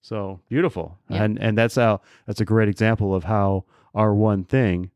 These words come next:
Speaker 1: really contributed to ourselves and to others and has led us to sharpening the saw,
Speaker 2: Around
Speaker 1: um,
Speaker 2: coaching.
Speaker 1: around coaching.
Speaker 2: Yeah, absolutely.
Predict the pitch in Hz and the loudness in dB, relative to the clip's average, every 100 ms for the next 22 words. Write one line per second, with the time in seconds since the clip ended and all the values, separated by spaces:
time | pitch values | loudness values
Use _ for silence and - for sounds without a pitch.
0 | - 107 101 107 90 127 117 98 90 - | -2 2 2 0 -2 -2 0 2 0 0
1 | 92 92 101 98 90 82 - 107 90 87 | -2 0 2 0 0 -4 0 2 2 0
2 | - - _ _ 95 90 90 92 101 95 | -4 -16 _ _ -2 0 2 2 2 2
3 | 92 - 98 90 85 _ _ - 104 90 | 2 0 0 2 0 _ _ -4 0 0
4 | 85 85 82 92 85 82 _ _ _ _ | 0 -2 -2 0 2 0 _ _ _ _
5 | - 131 - 87 101 - - 147 104 95 | -8 -4 -2 -2 -6 -10 -14 -6 0 0
6 | 87 90 90 90 85 - 143 131 - 151 | 2 0 -2 -4 -6 -6 -6 -10 -10 -12
7 | 123 139 | -12 -14